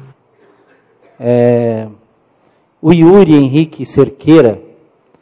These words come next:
ele pergunta para os dois:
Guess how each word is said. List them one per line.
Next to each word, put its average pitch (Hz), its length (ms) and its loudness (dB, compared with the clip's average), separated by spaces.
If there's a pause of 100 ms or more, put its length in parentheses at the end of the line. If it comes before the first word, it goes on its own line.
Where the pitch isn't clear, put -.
(340)
ele 131 160 0
pergunta 120 640 -2 (680)
para 139 160 0
os 127 100 0
dois: - 480 -6